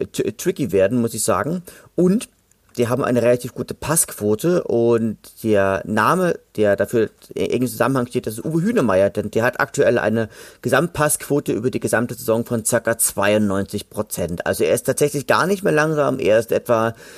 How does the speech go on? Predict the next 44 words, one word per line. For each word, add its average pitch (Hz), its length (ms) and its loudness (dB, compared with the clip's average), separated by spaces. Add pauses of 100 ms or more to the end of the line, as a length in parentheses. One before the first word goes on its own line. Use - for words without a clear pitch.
(280)
äh, 110 80 -2
muss 123 160 0
ich 123 100 -8
so - 60 -12
sagen, 113 240 0
der 113 160 2
ist 113 80 -2
eigentlich 107 380 -4
ziemlich, 110 380 -4 (580)
äh, 101 80 2
äh, 98 480 0
also 107 260 2
gar 110 400 0
nicht 151 160 -2
mehr 117 100 -2
schnell, 123 380 0 (300)
aber 143 240 2
er 131 100 2
kann 131 220 0
auch 127 80 -8
gute 123 180 -6
Freistöße 113 540 -2
schießen, 113 320 -6
kann 104 180 -2
auch 107 120 -2
gut 120 160 -4
abfangen 110 440 -4
und 101 100 -4
ist 101 160 -4
ein 101 60 -8
sehr, 107 220 2
sehr 110 100 0
guter 104 300 -4
Zweikämpfer 101 680 -2 (300)
und 214 100 0
wie 220 80 2
man 160 120 4
auch 110 120 2
sehen 110 300 -2
kann, 113 300 -2 (280)
ein, 98 580 0
ähm, 90 540 -2 (160)
sehr 95 400 -2 (300)
guter 95 460 -2